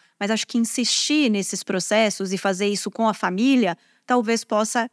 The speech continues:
ir criando esses mini hábitos, que é uma coisa muito difícil, né? Hábito é algo que a gente tem que exercitar todos os dias, assim como ir pra academia, a-, é difícil, a gente tem que exercitar todos os dias um pouquinho e não,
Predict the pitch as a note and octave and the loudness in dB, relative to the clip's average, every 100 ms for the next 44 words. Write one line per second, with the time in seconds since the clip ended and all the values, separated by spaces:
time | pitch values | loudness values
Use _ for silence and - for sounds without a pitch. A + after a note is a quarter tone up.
0 | - A#3+ A#3 C#4 B3 A3+ C4 C4 - A#3 | -6 -4 -2 2 2 4 2 2 0 -2
1 | A3 A#3 C#4+ C#4+ G#3 A3 G#3 - F#3 - | 0 2 2 4 4 2 0 -4 -4 -2
2 | A3+ A3+ A#3+ B3+ C4 C4 C4+ D4+ G4+ - | 0 2 2 2 2 2 2 0 -2 0
3 | E4+ A#3+ - A3+ - - - G#3 F#3+ G#3+ | 2 2 2 -2 -6 -14 -2 2 4 4
4 | A#3 D4 D#4 B3+ G#3+ A3 C#4+ - - C4+ | 2 0 2 4 2 0 -6 -6 -4 -2
5 | A#3+ - A#3+ A#3 A#3+ A#3 - - G#3+ G#3+ | 0 0 0 0 0 0 -2 0 0 2
6 | A3+ G#3+ A3+ B3+ A3 B3+ G3+ F3+ F3 G3+ | 0 0 0 0 2 2 2 -2 -4 -4
7 | F#3+ G3+ G3 G#3 - G3 G3 G3+ C4+ G3 | -2 -2 -2 -4 0 0 2 2 4 2
8 | - _ - - - G#3+ G3 - B3+ D4+ | -2 _ -8 -2 0 0 -2 -2 2 2
9 | B3 G3 G3+ - F#3+ G#3 G3 G3+ - A3 | 2 -2 -2 -2 -2 -2 -2 -2 -4 -2
10 | A3 F#3 - _ _ - G#3+ A3 A3+ A#3 | 0 0 -2 _ _ 0 0 0 0 0
11 | G#3 G#3 A3 A3+ G#3+ A#3 - G#3 G#3+ A#3+ | 0 2 0 0 0 0 0 -2 0 0
12 | C4+ - - A3+ A#3 A#3+ C#4 F4+ | 0 -4 -6 0 2 2 2 0